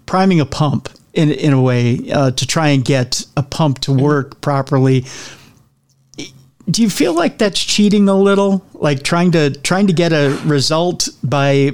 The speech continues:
by, it, it's kinda like a baseball player using steroids in order to get more home runs, <laughs> right? Um, you're juicing a little bit in order to try and get some results.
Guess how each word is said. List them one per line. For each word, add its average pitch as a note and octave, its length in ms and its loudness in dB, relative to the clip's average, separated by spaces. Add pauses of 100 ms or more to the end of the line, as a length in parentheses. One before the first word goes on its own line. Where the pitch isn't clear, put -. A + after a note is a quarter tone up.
by, C3 500 2 (1000)
it, G#3+ 280 -6
it's A#3+ 140 -4
kinda D4 200 -2
like A#3 140 0
a D#3+ 40 0
baseball D3+ 360 -2
player D3 220 0
using C3+ 260 2
steroids C3 540 0
in C3+ 60 2
order C3+ 120 2
to C3 80 0
get C3+ 160 -2
more C3+ 180 2
home C3+ 240 2
runs, B2 420 0
<laughs> - 40 -6
right? D#3 300 2 (540)
Um, D3+ 440 0
you're D#3+ 160 2
juicing G3+ 480 0
a G3 40 2
little G3 220 2
bit F#3 240 0
in E3+ 60 -2
order F3+ 220 2
to D#3+ 120 2 (120)
try F3+ 220 0
and E3 140 2
get D#3 220 0
some D3 240 2
results. C3 540 -2